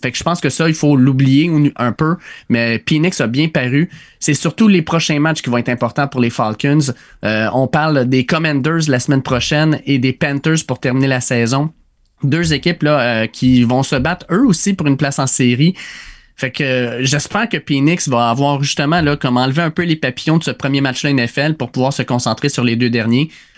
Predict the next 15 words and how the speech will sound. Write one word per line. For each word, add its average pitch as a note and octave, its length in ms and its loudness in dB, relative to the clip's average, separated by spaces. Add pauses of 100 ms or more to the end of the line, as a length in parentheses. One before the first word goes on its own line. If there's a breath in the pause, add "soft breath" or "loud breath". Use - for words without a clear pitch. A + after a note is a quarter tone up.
(220 loud breath)
Parce - 160 -4
que E3 100 -2
j'espère F3+ 520 0
sincèrement E3 680 0
pour C#3 180 -2
Mathieu C3 300 0
Bergeron, C3 520 0
à A2+ 100 -2
qui - 100 -6
on C#3+ 120 2
avait A#2+ 180 0
parlé C3 280 -2
au D3 60 4
mois C3 160 2
d'octobre, C#3+ 540 -2